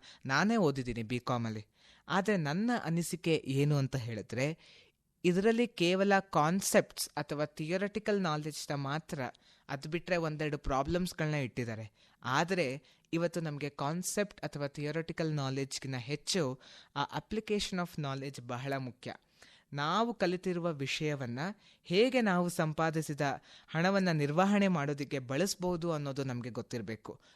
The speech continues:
ಸುಮ್ನೆ ವಿಷಯ ತಿಳ್ಕೊಂಡ್ರೆ ಅದರಿಂದ ಪ್ರಯೋಜನ ಬರೋದಿಲ್ಲ.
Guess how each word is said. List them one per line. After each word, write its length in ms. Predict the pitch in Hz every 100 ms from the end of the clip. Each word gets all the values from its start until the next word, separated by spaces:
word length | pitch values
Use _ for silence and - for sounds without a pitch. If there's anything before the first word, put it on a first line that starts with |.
| -
ಸುಮ್ನೆ 340 | 208 226 240
ವಿಷಯ 340 | 180 160 175
ತಿಳ್ಕೊಂಡ್ರೆ 580 | 165 143 135 139 131 139
ಅದರಿಂದ 400 | - 123 135 131 131
ಪ್ರಯೋಜನ 680 | - 127 127 131 135 135 131 - 120
ಬರೋದಿಲ್ಲ. 600 | 123 135 151 139 117